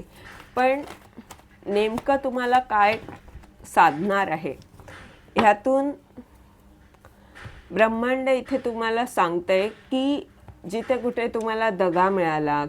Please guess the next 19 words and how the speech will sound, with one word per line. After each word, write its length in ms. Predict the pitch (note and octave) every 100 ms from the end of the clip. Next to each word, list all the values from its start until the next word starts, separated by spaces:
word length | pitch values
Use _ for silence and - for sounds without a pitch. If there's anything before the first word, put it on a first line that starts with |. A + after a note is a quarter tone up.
| -
किंवा 420 | F#3+ F#3 G3 G3+ G3+ - - - - -
इतर 440 | A3 A3+ B3+ C4 C4+ C4+ - C#4 - - - -
तिसऱ्या 380 | - G#3+ A3 B3
कोणा 420 | B3+ B3 A#3+ A#3 A#3+
व्यक्तीमुळे 960 | G#3 F3+ F#3 A#3+ A#3 G3+ G3 G3 G#3 A#3 -
तुमच्या 360 | A#3 F#3+ F3 A3+
नात्यांमध्ये 1000 | G#3 F3+ D3+ - G3+ G#3+ G#3+ F3+ G3+ G#3
समस्या 580 | A3+ G3+ E3+ F#3 - A#3+
निर्माण 500 | A#3+ A#3 G3+ F#3+ F3+
झाल्या, 420 | F3+ G3 F3 D#3+ D3+ - - - -
तर 100 | C4 C4
त्या 200 | B3+ B3 C#4
तुमच्या 400 | C#4+ C#4 B3+ C#4+ C#4+
स्थितीमध्ये 1000 | - A3+ - A3+ A#3 A3 F#3 A#3 A3+ A3 - _ _ -
आता 440 | - F#3+ G#3 G#3+ B3+ - - - - - -
ती 100 | C#4
स्थिती 480 | C#4+ - A#3+ - C#4
सुधारेल 720 | C#4 G#3+ F3 A3 G#3+ G#3 G#3 - -
आणि 420 | G#3 A3 A#3 B3+